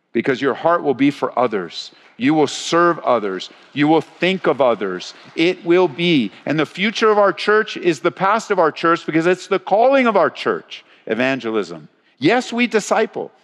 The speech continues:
And yes, we send. But oh, what will happen in Aurora and Denver and Colorado and the United States and the world for that matter if lives are changed through salvation. Isn't that what happened to you?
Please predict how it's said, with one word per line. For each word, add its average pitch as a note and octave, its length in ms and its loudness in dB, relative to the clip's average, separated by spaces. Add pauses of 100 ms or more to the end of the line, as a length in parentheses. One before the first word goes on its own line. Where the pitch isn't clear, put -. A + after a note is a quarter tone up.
(160)
And B2+ 160 -2
yes, F3 320 0
we F#3 200 -2
send. B2+ 560 -4 (420)
But - 220 -4 (120)
oh, F#3 420 4 (200)
what C3+ 220 0
will C#3 160 2
happen F#3 640 -2 (160)
in C3 160 0
Aurora B2+ 720 2 (220)
and B2+ 340 -4
Denver F3 640 0 (260)
and C3+ 160 -2
Colorado F#3 880 4 (160)
and B2+ 160 -2
the C#3 40 4
United F3 480 2
States - 720 -2 (260)
and F3 200 0
the G3 80 2
world A3+ 420 4
for F3 140 0
that D#3 240 2
matter G2+ 440 -2 (440)
if F2 120 -12
lives A2 400 0
are B2+ 80 -6
changed - 480 -8
through G#2+ 120 -8
salvation. F#2+ 560 -6
Isn't A3 180 0
that B3+ 80 2
what A3+ 140 0
happened G#3 260 -2
to C3+ 60 -4
you? B3+ 240 0